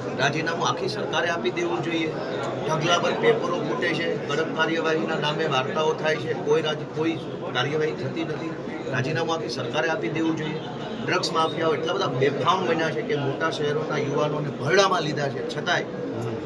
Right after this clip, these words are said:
કોઈ કાર્યવાહી, ઠોસ નક્કર કાર્યવાહી થતી નથી. આખી સરકારે રાજીનામું આપવું જોઈએ. ગોપાલ ઇટાલિયાના રાજીનામું આપવાથી પુલ તૂટતા બંધ નહીં થાય.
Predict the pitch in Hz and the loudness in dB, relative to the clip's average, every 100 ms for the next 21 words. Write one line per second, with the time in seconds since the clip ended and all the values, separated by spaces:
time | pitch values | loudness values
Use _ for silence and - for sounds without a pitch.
0 | - 359 427 202 180 156 165 156 156 156 | 0 6 8 6 4 2 2 0 0 -2
1 | - 180 190 - 247 - 165 - - 147 | -2 0 0 -2 -4 -4 -4 -2 -2 -2
2 | 147 - 131 - 160 - 147 165 - - | -2 -2 -4 -2 -2 -2 -2 -2 -2 -4
3 | - - - 160 180 165 - 165 160 156 | -4 -4 -2 0 0 0 0 -2 0 -2
4 | 147 156 151 160 - 127 - - - - | -2 -2 0 -2 -4 -4 -6 -6 -6 -2
5 | - 131 - 175 190 185 180 180 175 180 | 2 4 4 4 4 4 2 0 0 0
6 | 175 - - - 139 190 180 180 170 156 | 0 0 0 0 2 4 4 2 2 0
7 | - - 170 - 165 220 165 - 160 156 | 0 0 0 2 0 0 0 2 0 0
8 | 160 185 170 | 0 2 2